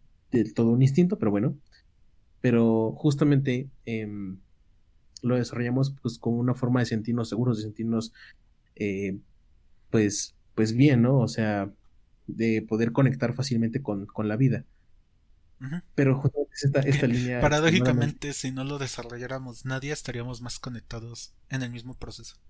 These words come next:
Speaker 1: Sí, sí, sí, es, es algo muy, muy, muy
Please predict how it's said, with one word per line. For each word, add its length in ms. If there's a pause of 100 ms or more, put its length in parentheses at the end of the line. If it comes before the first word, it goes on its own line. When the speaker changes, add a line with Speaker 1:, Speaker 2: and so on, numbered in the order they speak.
(680)
Speaker 1:
Sí, 200
sí, 120
sí, 180
es, 200
es 160
algo 280
muy, 180
muy, 760
muy 340